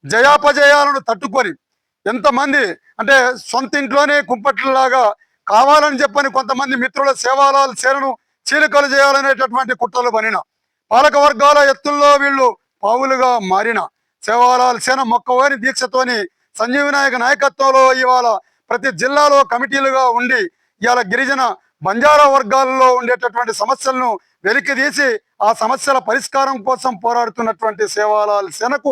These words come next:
పది వసంతాలు నిండినాయని చెప్పని ఆనందోత్సవాలతోని ఇవాళ ఈ కార్యక్రమాన్ని మానుకోట జిల్లా కేంద్రంలో, ఉద్యమాల గడ్డ మానుకోట జిల్లా, ఇవాళ వెంకన్న నాయక్ నేతృత్వంలో ఇవాళ ఉండబడినటువంటి సేవాలాల్ సేన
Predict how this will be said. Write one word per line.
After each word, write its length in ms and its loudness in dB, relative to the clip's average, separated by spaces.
పది 160 -2
వసంతాలు 600 -2
నిండినాయని 520 -4
చెప్పని 340 -4
ఆనందోత్సవాలతోని 1080 -2
ఇవాళ 180 0
ఈ 100 -6
కార్యక్రమాన్ని 720 -4
మానుకోట 440 -2
జిల్లా 240 0
కేంద్రంలో, 520 -2
ఉద్యమాల 520 -2
గడ్డ 240 -2
మానుకోట 480 -2
జిల్లా, 240 0
ఇవాళ 280 2
వెంకన్న 360 -4
నాయక్ 280 -2
నేతృత్వంలో 640 -2
ఇవాళ 180 0
ఉండబడినటువంటి 680 -4
సేవాలాల్ 540 -2
సేన 240 -4